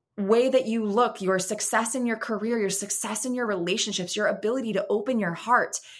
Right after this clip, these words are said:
is a direct reflection of how you feel about yourself. So I think it's really important to note that if you are feeling tension and stress and things that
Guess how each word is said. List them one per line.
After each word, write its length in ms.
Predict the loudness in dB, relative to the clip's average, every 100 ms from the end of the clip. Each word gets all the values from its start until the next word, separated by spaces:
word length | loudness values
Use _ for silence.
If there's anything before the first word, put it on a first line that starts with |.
| -2
is 120 | 2
a 80 | 2
direct 540 | 2 2 4 2 2
reflection 720 | 0 2 0 0 0 -2 -2 -6 -10 -6
of 80 | -4
how 180 | 0 0
you 140 | 0
feel 180 | -4 -4
about 240 | -2 -4
yourself. 480 | -4 -8 -8 -10 -16 _ _ _ _ -4
So 540 | 4 6 6 2 -12 _ _ _ _ _ -6
I 80 | -2
think 140 | -2
it's 100 | -4
really 320 | -2 0 0
important 640 | -2 -2 0 0 0 -6 -6 -18 -14 -4
to 120 | 0
note 580 | 2 4 4 2 -6 -6 _ _ _ 2
that 280 | 6 6 4
if 280 | 2 2 2
you 200 | 2 4
are 120 | 4
feeling 800 | 2 -4 0 2 2 0 -4 -8 _ _ _
tension 680 | -4 -2 -2 -2 -4 -6 -10 _ _ _ -2
and 160 | -2
stress 680 | -2 4 4 4 0 -4 -6 -4
and 280 | 0 0 -2
things 300 | -4 -2 0
that 160 | 0